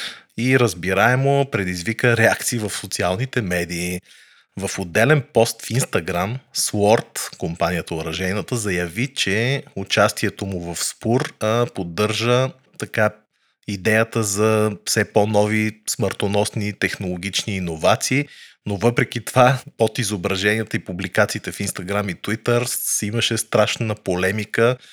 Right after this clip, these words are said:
като повечето хора осъждат тази антиутопична природа на машините. <laughs> Даже ще ви кажа два коментара.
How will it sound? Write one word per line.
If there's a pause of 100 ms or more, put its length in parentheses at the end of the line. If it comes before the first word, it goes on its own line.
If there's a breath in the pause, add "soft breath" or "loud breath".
(100)
като
повечето
хора
осъждат
тази
антиутопична
природа
на
машините. (400 loud breath)
<laughs>
Даже
ще
ви
кажа
два
коментара.